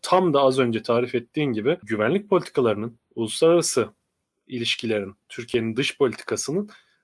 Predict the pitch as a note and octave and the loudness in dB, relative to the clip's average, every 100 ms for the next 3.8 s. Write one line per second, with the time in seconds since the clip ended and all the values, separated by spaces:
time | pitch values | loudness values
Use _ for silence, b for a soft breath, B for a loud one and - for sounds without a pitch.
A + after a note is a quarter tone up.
0 | _ F3 E3 C#3+ C#3 F3+ - - G#3 F3+ | _ 0 2 -2 -2 -2 -4 -4 -4 -2
1 | D#3+ A#2 A2 C3+ B2+ B2+ A2+ C#3 D3 D3 | -2 -2 -2 -2 2 2 2 0 2 2
2 | C#3+ D3+ E3 F3 D3 D3+ C3 D3 D3 C3+ | 0 -2 0 0 0 -2 -2 0 2 2
3 | B2 - C#3+ D#3+ D#3 B2+ C#3 | 0 -6 -4 -4 0 0 0